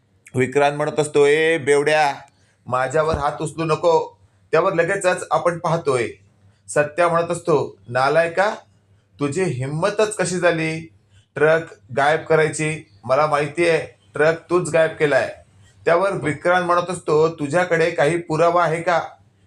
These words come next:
मी ट्रक गायब केल्याचा?" त्यावर सत्या म्हणत असतो, "मला तुझ्याकडून कोणत्याच पुराव्याची गरज नाहीये. मला माहिती आहे तुझं हे आसुरी हास्य आहे ना, त्याच्यावरूनच कळतंय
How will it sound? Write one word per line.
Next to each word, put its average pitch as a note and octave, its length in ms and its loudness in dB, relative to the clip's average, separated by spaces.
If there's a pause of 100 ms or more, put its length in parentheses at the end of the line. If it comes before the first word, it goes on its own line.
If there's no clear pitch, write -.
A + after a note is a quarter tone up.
(100)
मी D#3 180 -2
ट्रक D#3+ 300 2
गायब D3+ 220 2
केल्याचा?" D#3 480 2 (600)
त्यावर D3+ 300 2
सत्या D3+ 420 -2
म्हणत D#3+ 240 -2
असतो, D#3 400 2
"मला D3 400 2
तुझ्याकडून D#3+ 800 -2
कोणत्याच D3+ 580 0
पुराव्याची E3 540 0
गरज E3 320 2
नाहीये. D#3+ 480 0 (500)
मला D#3+ 220 0
माहिती E3 360 -2
आहे F3 360 -2 (380)
तुझं D3 220 2
हे E3+ 120 4
आसुरी F3 540 -2
हास्य D3 340 -2
आहे F3+ 120 4
ना, G3+ 200 0 (280)
त्याच्यावरूनच E3+ 600 0
कळतंय D#3 480 2